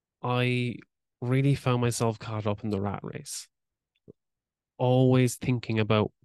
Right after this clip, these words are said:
what's the next goal, what's the next achievement, not dwelling on what I was completing today, what tasks I was completing today, but always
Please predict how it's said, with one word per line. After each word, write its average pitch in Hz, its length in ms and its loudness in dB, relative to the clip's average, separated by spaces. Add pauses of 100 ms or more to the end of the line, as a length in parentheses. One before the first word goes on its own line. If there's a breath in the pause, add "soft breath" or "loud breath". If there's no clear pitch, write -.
(120)
what's 117 460 0
the 127 120 0
next 113 400 -2
goal, - 340 -2 (640)
what's 123 380 2
the 131 100 2
next 117 300 2
achievement, - 600 -8 (1000)
not 131 320 2
dwelling 123 480 6
on 110 480 0 (1200)
what 117 300 2
I 117 100 6
was 110 120 2
completing 113 500 0
today, 104 480 0 (680)
what 110 200 0
tasks - 420 -4
I 117 80 4
was 113 120 2
completing 117 440 0
today, 123 300 2
but 131 220 0
always 123 520 4